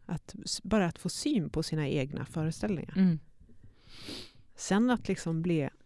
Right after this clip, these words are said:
Speaker 1: av med dem eller att utmana dem, det är ju ett arbete.
Speaker 2: Ja.
Speaker 1: Och jag tror att det är himla viktigt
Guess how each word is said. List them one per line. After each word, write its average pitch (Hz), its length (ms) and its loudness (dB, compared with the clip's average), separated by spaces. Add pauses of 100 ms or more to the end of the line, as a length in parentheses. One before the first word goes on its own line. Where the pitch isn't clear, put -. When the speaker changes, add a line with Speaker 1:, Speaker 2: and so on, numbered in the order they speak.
(380)
Speaker 1:
av 240 400 4
med 139 300 0
dem 190 240 4
eller 160 300 2
att 156 220 0
utmana 220 680 8
dem, 185 360 2 (220)
det 170 100 2
är 208 60 6
ju 175 200 2
ett - 180 -6
arbete. 156 500 -2 (220)
Speaker 2:
Ja. 175 160 -10 (2500)
Speaker 1:
Och 180 120 2
jag 175 120 2
tror 262 280 4
att 185 160 0
det 160 160 0
är 165 40 -2
himla 175 340 2
viktigt - 680 -6